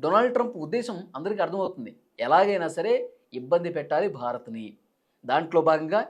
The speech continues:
ఈ నిర్ణయాలు తీసుకుంటా ఉన్నాడు. ఇంకొకటి, చైనాకి రష్యా వీళ్ళ ఇద్దరికి భారత్ మిత్ర దేశంగా ఉంది, మన త్రిశక్తి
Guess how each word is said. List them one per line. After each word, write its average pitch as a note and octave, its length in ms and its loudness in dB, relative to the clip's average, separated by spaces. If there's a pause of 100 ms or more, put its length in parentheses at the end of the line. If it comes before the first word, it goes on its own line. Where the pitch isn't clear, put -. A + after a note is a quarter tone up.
(120)
ఈ D3+ 120 -4
నిర్ణయాలు C3 320 0
తీసుకుంటా A#2+ 380 -10
ఉన్నాడు. G#2 280 -10 (920)
ఇంకొకటి, G#3+ 340 4 (580)
చైనాకి C4 560 2 (1120)
రష్యా G3+ 300 4 (1200)
వీళ్ళ A#3 220 4 (180)
ఇద్దరికి G3+ 400 4 (580)
భారత్ A3+ 360 4 (320)
మిత్ర F#3+ 220 -2 (100)
దేశంగా D#3+ 420 -6
ఉంది, G2 140 -18 (520)
మన F3+ 100 2 (100)
త్రిశక్తి A3+ 460 0